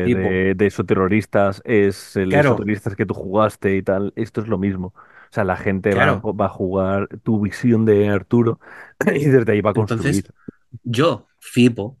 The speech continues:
Speaker 1: flipo. Entonces, cada vez que alguien,
Speaker 2: Y
Speaker 1: yo,
Speaker 2: Arturo
Speaker 1: de
Speaker 2: es un
Speaker 1: verdad
Speaker 2: poco como Drácula, que hay, que, que
Speaker 1: Que
Speaker 2: yo no he leído
Speaker 1: evidentemente,
Speaker 2: nada
Speaker 1: claro.
Speaker 2: de Arturo, pero sé mucho de
Speaker 1: Pero
Speaker 2: Arturo,
Speaker 1: sabes
Speaker 2: sí.
Speaker 1: quién es Arturo. O sea,
Speaker 2: Aunque
Speaker 1: por-,
Speaker 2: sea de la
Speaker 1: para
Speaker 2: cabeza de la mesa cuadrada, <laughs> o sea, no.
Speaker 1: Sí, sí, de lo que sea, pero bueno, yo ahí, pues, es lo que dije en su momento, creo que Arturo es la figura occidental,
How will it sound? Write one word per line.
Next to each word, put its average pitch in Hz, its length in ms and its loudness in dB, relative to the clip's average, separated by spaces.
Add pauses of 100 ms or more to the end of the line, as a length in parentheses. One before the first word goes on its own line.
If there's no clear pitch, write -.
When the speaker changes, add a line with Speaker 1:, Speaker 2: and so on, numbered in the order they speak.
(100)
Speaker 1:
flipo. 117 380 -2
Entonces, 98 320 -6
cada 107 200 0
vez 117 140 -2
que 131 100 0
alguien, 131 240 2
Speaker 2:
Y 113 40 2
Speaker 1:
yo, 117 140 4
Speaker 2:
Arturo 110 200 0
Speaker 1:
de - 0 -
Speaker 2:
es 104 100 0
un 104 60 -2
Speaker 1:
verdad - 0 -
Speaker 2:
poco 113 200 4
como 113 240 -2
Drácula, 90 420 -2
que 90 120 -6
hay, 87 320 -2
que, - 160 -8 (360)
que 101 100 -6
Speaker 1:
Que 87 80 -4
Speaker 2:
yo 98 100 2
no 92 100 2
he - 20 2
leído 98 280 2
Speaker 1:
evidentemente, - 0 -
Speaker 2:
nada 95 400 0
Speaker 1:
claro. 110 60 -4
Speaker 2:
de 98 120 -4
Arturo, 104 320 -2
pero 113 160 -2
sé - 200 -4
mucho 87 280 -8
de 107 80 -10 (140)
Speaker 1:
Pero 107 160 -2
Speaker 2:
Arturo, - 20 -4
Speaker 1:
sabes 113 400 0
Speaker 2:
sí. - 20 -20
Speaker 1:
quién 104 180 -8
es 104 160 -8
Arturo. 104 300 -6
O - 20 -8
sea, 117 160 -2
Speaker 2:
Aunque - 40 -4
Speaker 1:
por-, 104 160 0
Speaker 2:
sea 104 60 2
de 110 80 4
la 110 160 2
Speaker 1:
para - 0 -
Speaker 2:
cabeza 107 220 4
de 104 60 2
la 101 80 0
mesa 107 180 0
cuadrada, 95 460 0
<laughs> - 0 -
o 95 40 -2
sea, 101 200 -4 (120)
no. 101 280 -6
Speaker 1:
Sí, 151 180 4
sí, 165 180 2
de 135 80 4
lo 120 100 2
que 113 100 -4
sea, 151 180 -2
pero 117 120 0
bueno, 120 200 -4
yo 117 280 0
ahí, 135 220 2
pues, 143 200 -2
es 104 60 -12
lo 110 140 -2
que 120 80 0
dije 120 220 0
en 117 40 -4
su - 120 -10
momento, 120 340 -2
creo 104 160 0
que 113 60 -2
Arturo 117 300 -2
es 123 60 0
la 120 120 -2
figura 117 500 0 (100)
occidental, 117 640 -2